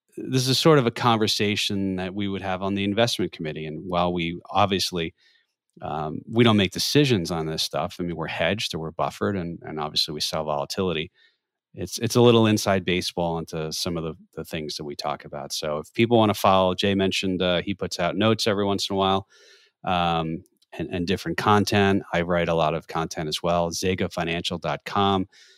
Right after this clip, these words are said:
And you can go to In the News and blog. And that's a good place. You can put your email in, you can sign up and,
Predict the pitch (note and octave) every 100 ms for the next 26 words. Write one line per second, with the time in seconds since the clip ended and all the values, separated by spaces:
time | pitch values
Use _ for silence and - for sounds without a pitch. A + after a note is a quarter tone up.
0 | _ _ F2+ E2+ F2+ F2 E2+ E2 - G#2+
1 | G2 F#2 G#2+ A#2 A#2+ B2 A#2+ - F#2+ F2
2 | F2+ F#2 F#2 G#2 C3+ - _ _ _ _
3 | _ - E2 F2+ F#2 F#2+ F#2 F#2+ F2 -
4 | F2 E2+ E2 F2 D#2 F2 F2 E2+ F2+ F2
5 | E2 E2 - E2+ E2 E2 E2 - D#2